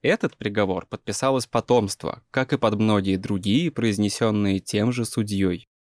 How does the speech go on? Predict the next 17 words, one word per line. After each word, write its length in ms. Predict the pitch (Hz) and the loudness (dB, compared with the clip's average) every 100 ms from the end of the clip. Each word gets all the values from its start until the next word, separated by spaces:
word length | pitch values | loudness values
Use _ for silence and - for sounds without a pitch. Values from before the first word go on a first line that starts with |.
| - | -4
Имя 260 | 151 139 | 2 2
Белинского 640 | 123 123 160 175 - 139 123 | 2 2 0 -2 0 2 0
с 140 | - | -2
тех 240 | - 160 - | -4 -4 0
пор 220 | 160 151 | 2 2
уже 200 | 131 143 | 2 4
не 200 | 143 147 | 4 4
изгладилось 680 | 139 156 147 104 101 95 104 | 2 2 2 0 -4 -4 -2
из 120 | 104 | 0
моей 260 | 101 104 | 0 0
памяти, 600 | 101 156 180 127 - 90 - | 0 2 2 2 0 -8 -4
но 180 | 113 117 | 0 2
личное 380 | 185 - - | 2 -2 0
наше 300 | 113 101 - | 2 2 -2
знакомство 680 | 101 101 - 175 185 - 127 | -2 0 2 0 0 -4 -2
началось 480 | 110 104 110 147 147 | 0 0 0 0 -2
позже. 540 | - 104 98 98 87 | -2 -2 -2 -6 -12